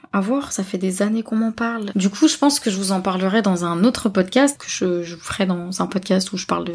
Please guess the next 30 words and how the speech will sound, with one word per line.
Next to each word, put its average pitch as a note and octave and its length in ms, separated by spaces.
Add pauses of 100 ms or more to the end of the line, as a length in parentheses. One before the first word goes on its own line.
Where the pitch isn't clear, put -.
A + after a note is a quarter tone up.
(120)
de F#3+ 180
mes F#3 120
différentes F#3 400
lectures, F#3 320
tout - 100
ça. B3+ 220 (220)
Donc, C4 380
euh, F#3+ 340
voilà, F3 680 (120)
voilà, F#3+ 380
voilà. F3 280
Ça - 80
fait A#3 100
beaucoup C4 240
de - 60
choses, G3+ 320
euh, E3+ 240 (420)
on G3 60
a - 20
fait A#3+ 120
pas D4+ 100
mal C#4+ 160
de G3+ 100
choses, F#3+ 280
hein, F3+ 120
ce F#3 140
mois-ci. F3+ 400 (260)
Enfin, E3+ 320
du F#3 160
coup F#3+ 300